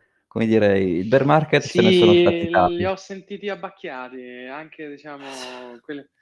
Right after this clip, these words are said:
Speaker 2: quelli che sono entrati nel duemilaventi, che si sono fatti i due picchi a settanta, adesso sono in fase depressiva del bear market.
Speaker 1: Eh,
Speaker 2: State
Speaker 1: vabbè.
Speaker 2: sereni, è succe-, è successo da
Speaker 1: Eh,
Speaker 2: due o
Speaker 1: è
Speaker 2: tre
Speaker 1: successo a
Speaker 2: volte.
Speaker 1: tutti, più volte,
Speaker 2: <laughs>
Speaker 1: tranquilli, tranquilli.
Speaker 2: Passa,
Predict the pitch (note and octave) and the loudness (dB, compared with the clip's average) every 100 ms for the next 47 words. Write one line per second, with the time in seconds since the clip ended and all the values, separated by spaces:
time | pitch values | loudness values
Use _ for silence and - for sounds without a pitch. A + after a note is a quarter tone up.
0 | _ _ F3 E3 E3 D#3 D3+ D#3+ D#3+ D3 | _ _ -10 -8 -10 -12 -8 -6 -6 -6
1 | C#3+ D3 D3+ D3 C3+ C#3 C3+ C3+ C3 C3 | -10 -10 -10 -10 -10 -10 -12 -14 -14 -14
2 | C3+ C3 C3+ - C3+ - C3 C3 C3+ C3+ | -14 -16 -14 -12 -12 -12 -12 -10 -12 -12
3 | D3 - C3+ C3 C3+ - - B2+ A#2+ A#2 | -14 -14 -12 -12 -16 -10 -4 -2 -2 -6
4 | A#2 B2 A#2 A#2 - _ _ E3 F#3+ D#3 | -8 -6 -6 -6 -12 _ _ -10 -8 -8
5 | - D#3 D3 - E3 D#3 D3 C#3+ D3+ - | -6 -8 -8 -8 -8 -8 -10 -10 -12 -12
6 | D#3+ D#3+ D3 C3 B2 C3 B2 B2 B2+ A#2 | -12 -8 -8 -6 -8 -8 -8 -10 -4 0
7 | A2+ G#2 G2+ A2+ B2 A2+ A2 G#2+ G2 F#3+ | 2 4 2 2 2 4 4 6 2 0
8 | - - - A#3+ - A3+ - B3 - F3+ | -8 -14 -8 -8 -6 -10 -8 -6 -2 -2
9 | F#3+ D3 D3+ E3 D3+ D#3 E3+ C#3 C3 C3+ | -2 -4 -4 -4 -6 -2 -2 0 -2 -2
10 | B2 B2+ - B2+ B2+ - A2+ A2+ A2 A2 | -4 -4 0 2 2 0 2 4 4 2
11 | - A2 G#2+ G#2 - C3 - - F2+ C3 | 0 2 2 0 -2 -2 -2 -2 0 0
12 | F#3+ G#3 - - - - D4 - - - | -2 -4 -8 -12 -20 -16 -16 -14 -14 -14
13 | - A2+ G2+ G2 F2+ E2+ - B2+ - C#3+ | -6 -4 -4 -4 -6 0 0 0 -6 -16
14 | C3+ _ | -18 _